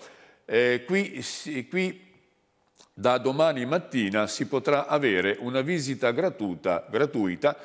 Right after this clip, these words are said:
con i medici dell'Istituto Oncologico Europeo di Milano, eh, che, mm, por-, che interverranno con due radiologi, eh, e poi con altri dieci medici, eh,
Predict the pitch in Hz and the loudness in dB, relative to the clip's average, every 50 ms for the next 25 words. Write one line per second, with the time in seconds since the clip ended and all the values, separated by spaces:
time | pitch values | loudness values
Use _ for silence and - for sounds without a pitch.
0 | - - - _ - - 180 196 196 175 165 156 160 160 202 165 - 190 175 143 | -20 -20 -20 _ 0 0 0 2 2 0 0 0 0 0 -2 0 0 0 2 2
1 | 123 120 123 - - 143 139 180 160 160 147 143 127 151 147 143 123 113 117 113 | 2 0 -2 -2 -2 -4 -4 -4 0 0 0 0 2 2 4 4 4 4 2 2
2 | 120 143 135 - 143 117 101 95 95 92 87 - 101 95 92 92 90 87 87 98 | 0 -2 0 2 2 2 2 2 0 -2 0 2 2 4 4 4 2 0 -2 -4
3 | 117 165 202 208 156 107 98 101 139 - - - - - - - - _ - 107 | -2 0 2 2 2 2 2 0 -2 -4 -6 -8 -18 -20 -20 -20 -18 _ -2 2
4 | 104 107 104 104 104 101 101 101 98 98 95 92 92 101 - - - - - _ | 4 4 6 6 4 4 4 4 4 2 2 0 0 -2 -6 -10 -16 -18 -20 _
5 | _ _ - 113 110 107 104 104 104 101 98 98 95 95 92 92 90 92 92 95 | _ _ 0 2 4 4 4 4 4 4 4 4 2 2 2 0 -2 -4 -6 -12
6 | 95 95 98 98 98 95 92 - _ - 151 151 143 135 120 - - 131 120 110 | -14 -14 -14 -14 -14 -16 -16 -12 _ 0 2 2 2 0 -2 -2 0 0 0 0
7 | 107 - 131 135 135 180 160 139 135 143 143 156 185 170 143 120 107 104 104 107 | -2 -4 -8 -6 0 0 0 2 2 0 2 2 2 2 2 2 0 -2 -4 -4
8 | 107 104 - 113 107 110 110 120 143 151 139 123 113 - - - 113 135 165 175 | -4 -4 -4 -6 -6 -6 -4 0 2 4 6 6 4 4 2 0 2 2 2 0
9 | 156 139 123 101 95 98 104 127 165 165 143 170 185 143 - - - - - _ | 2 2 2 4 4 4 4 4 2 2 2 0 -2 -2 -4 -8 -20 -20 -20 _
10 | - - 104 107 107 107 104 104 104 110 139 135 131 - - 160 151 147 151 - | -10 -6 -2 0 0 2 2 2 0 2 0 0 0 2 2 2 2 2 0 0
11 | 123 127 143 143 139 139 127 - 120 120 120 107 110 151 165 151 - - 185 170 | 0 2 4 4 4 2 0 -2 -2 -2 -2 -2 0 2 2 2 0 -2 -4 0
12 | 151 131 110 98 95 95 107 139 135 - - 196 180 - - - - - 143 123 | 2 2 2 4 2 0 0 -2 -2 -2 -2 -2 -4 -6 -10 -20 -16 -6 -2 0
13 | 117 113 113 113 110 107 110 107 104 | 0 2 2 2 2 2 2 0 -2